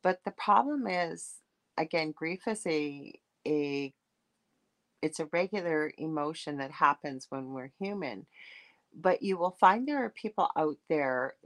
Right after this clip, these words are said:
that have never actually experienced, say, the loss of a loved one. And, you know, their only experience with grief is maybe what they've seen on T V or in the occasional video.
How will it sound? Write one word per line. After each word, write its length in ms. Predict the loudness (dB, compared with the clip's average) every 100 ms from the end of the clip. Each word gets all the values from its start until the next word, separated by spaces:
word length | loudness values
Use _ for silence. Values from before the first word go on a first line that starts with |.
| -2
that 160 | -2
have 200 | -2 -6
never 500 | -6 -4 -4 -2 -2 4
actually 360 | 4 2 -6 -10
experienced, 720 | -10 -12 -8 -6 -6 -8 -6
say, 220 | -4 -2
the 80 | -4
loss 400 | 0 2 2 -2
of 80 | -8 -8
a 20 |
loved 300 | -4 -4 -2
one. 280 | -4 -4 -8 _ _ -20 -20 -20 -4 8
And, 600 | 10 10 6 -4 -8 -10 _
you 160 | -4 -4
know, 80 | -2
their 240 | -2 0
only 220 | 0 0 -6
experience 800 | -8 -10 -4 -4 -2 -4 -6 -10
with 180 | -10 -4
grief 240 | -4 -2 -6
is 160 | -8
maybe 280 | -6 -6 -6
what 160 | -6 -8
they've 140 | -10
seen 300 | -8 -8 -6
on 160 | -6 -6
T 260 | -8 -8 -8
V 460 | -6 -6 -8 -12 _ _ -4
or 460 | 0 2 2 0 -2
in 380 | -4 -2 -6 -10 -6
the 180 | -2
occasional 600 | -2 -2 -2 -2 -4 -6 -2
video. 540 | -2 0 0 2 0